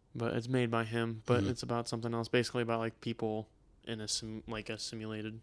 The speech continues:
Speaker 2: Yeah.
Speaker 1: living area, and they're, like,
Speaker 2: Yeah.
Speaker 1: office workers.
Speaker 2: Yeah.
Speaker 1: Um,
Speaker 2: But yeah,
Speaker 1: but
Speaker 2: so
Speaker 1: just doing something, like, doing something that horrific.
Speaker 2: Yeah, well, uh, allegedly.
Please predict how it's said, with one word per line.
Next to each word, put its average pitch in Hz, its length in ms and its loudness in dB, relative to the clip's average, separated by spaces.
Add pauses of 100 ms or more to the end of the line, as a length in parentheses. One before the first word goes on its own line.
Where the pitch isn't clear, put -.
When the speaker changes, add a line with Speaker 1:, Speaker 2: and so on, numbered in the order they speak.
(440)
Speaker 2:
Yeah. 104 180 2 (240)
Speaker 1:
living 113 360 -2
area, 110 280 -4
and 110 100 -6
they're, 113 60 -4
like, 107 160 -4
Speaker 2:
Yeah. 92 100 -4 (160)
Speaker 1:
office 113 480 0
workers. 120 480 -4 (280)
Speaker 2:
Yeah. 95 180 -2 (300)
Speaker 1:
Um, 113 480 2 (880)
Speaker 2:
But 110 140 2
yeah, 107 180 2
Speaker 1:
but 120 100 4
Speaker 2:
so 117 60 8
Speaker 1:
just 113 280 0
doing 117 320 2
something, 113 320 -4
like, 110 160 -4 (220)
doing 113 180 -2
something 110 260 -4
that 110 200 -6
horrific. 110 500 -4 (140)
Speaker 2:
Yeah, 139 100 2
well, 180 200 8
uh, 143 240 4
allegedly. 92 440 4